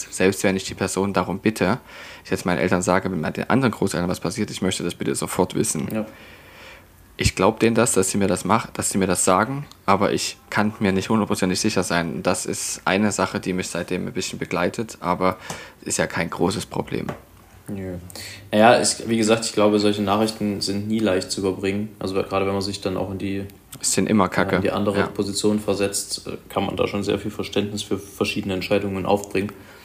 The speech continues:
Speaker 1: Ja.
Speaker 2: Ähm, <clears throat> ja, wie kommen wir denn da jetzt wieder weg?
Speaker 1: Ich kann's nur kurz erzählen.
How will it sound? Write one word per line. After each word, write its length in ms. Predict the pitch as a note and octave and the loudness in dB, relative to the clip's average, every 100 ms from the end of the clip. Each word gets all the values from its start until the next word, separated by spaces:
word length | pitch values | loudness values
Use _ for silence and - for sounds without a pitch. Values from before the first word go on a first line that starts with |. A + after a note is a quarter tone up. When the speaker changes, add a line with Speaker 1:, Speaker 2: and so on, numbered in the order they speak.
| - - - - - - | -20 -20 -20 -20 -10 2
Speaker 1:
Ja. 220 | A2 A2 | 6 6
Speaker 2:
Ähm, 440 | A2 G#2+ G2+ G#2 - - - | 6 4 2 -6 -20 -14 -6
<clears throat> 580 | - A3 - - G2 - - - - - | -4 -2 -2 -4 -4 -8 -10 -14 -18 -6
ja, 360 | A2 G2+ F#2 E2+ - - | 0 2 2 -4 -12 -10
wie 80 | G2+ | -4
kommen 180 | A2+ | 2
wir 80 | C3+ | 4
denn 120 | A#2 G2+ | 4 6
da 140 | A#2+ | 6
jetzt 140 | E3 - | 6 6
wieder 160 | C#3+ | 6
weg? 240 | C3+ C3 - - - - - - _ _ _ - _ _ _ - - - - - | 6 2 -2 -16 -20 -20 -20 -20 _ _ _ -20 _ _ _ -20 -18 -16 -14 -8
Speaker 1:
Ich 120 | A#2 | -2
kann's 260 | - A2+ - | 0 0 2
nur 120 | A2 | 2
kurz 200 | A2+ G#2+ | 2 0
erzählen. 480 | G2 - A2+ D3 | 0 2 4 4